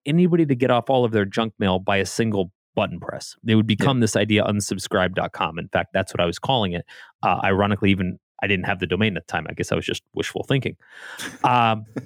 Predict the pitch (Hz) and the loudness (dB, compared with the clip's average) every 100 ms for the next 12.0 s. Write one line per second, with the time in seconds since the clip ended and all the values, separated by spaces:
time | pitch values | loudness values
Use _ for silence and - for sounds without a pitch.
0 | - - 156 160 165 175 170 - 226 202 | -14 -10 0 2 4 4 2 2 4 4
1 | 143 - - 190 226 190 190 160 143 127 | 2 -2 -4 0 2 4 4 6 4 4
2 | 143 123 107 131 131 135 127 113 101 95 | 2 2 0 -2 0 2 2 0 -6 -2
3 | 110 110 101 110 104 98 101 98 95 95 | 2 2 2 0 0 -2 0 2 2 0
4 | - _ _ _ - 104 101 95 - 127 | -2 _ _ _ 0 0 0 0 0 0
5 | 147 220 - _ _ _ 170 170 196 220 | 2 0 -2 _ _ _ 4 4 6 4
6 | 214 220 180 135 147 123 - _ - 143 | 6 6 4 6 4 4 0 _ 2 4
7 | 135 120 113 101 113 139 139 - 113 110 | 6 4 4 2 2 0 -2 -2 0 0
8 | 104 104 98 98 95 98 - - _ _ | 0 -2 0 -4 -2 -4 -4 -12 _ _
9 | - - 220 208 139 120 - 220 143 - | -4 -2 0 2 2 -2 -2 0 0 -2
10 | _ - - _ _ - 131 127 139 143 | _ -20 -20 _ _ -2 -2 2 2 2
11 | 139 - 120 131 113 143 170 95 - | 0 -2 -2 0 2 2 2 0 -6